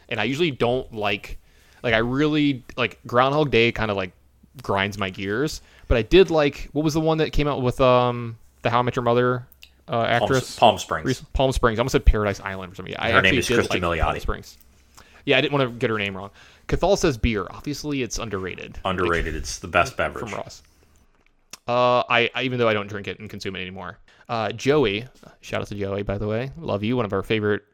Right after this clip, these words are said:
Speaker 1: one of my favorite listeners. I, I look forward every week. So one thing that she does, if you don't follow her on Twitter, um, every week she, uh,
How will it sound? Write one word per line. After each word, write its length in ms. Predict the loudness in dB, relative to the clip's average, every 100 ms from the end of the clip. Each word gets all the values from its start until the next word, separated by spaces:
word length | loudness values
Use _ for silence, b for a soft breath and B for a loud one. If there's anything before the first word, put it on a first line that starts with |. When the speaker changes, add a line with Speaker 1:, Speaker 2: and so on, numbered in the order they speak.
| _
Speaker 1:
one 100 | -4
of 40 | -2
my 80 |
favorite 220 | 0 0 0
listeners. 320 | 0 0 2
I, 280 | 0 0 0 -4 b b b b -2
I 40 |
look 180 | 2 2
forward 360 | 4 2 2 2
every 220 | 0 0
week. 300 | -2 -4 -8
So 320 | 0 4 4 2
one 180 | 0 2
thing 80 | 0
that 60 |
she 180 | 0 2
does, 260 | 2 2 0
if 60 |
you 40 | -4
don't 140 | -4
follow 160 | -4 -2
her 80 | -4
on 60 | -6
Twitter, 400 | -8 -6 -8 -12 -12
um, 260 | -10 -10 -6
every 240 | -4 -2 -2
week 340 | -4 -4 -8 -10 _ _ _ -20 _
she, 460 | -12 -8 -6 -6 -4
uh, 360 | -4 -2 -4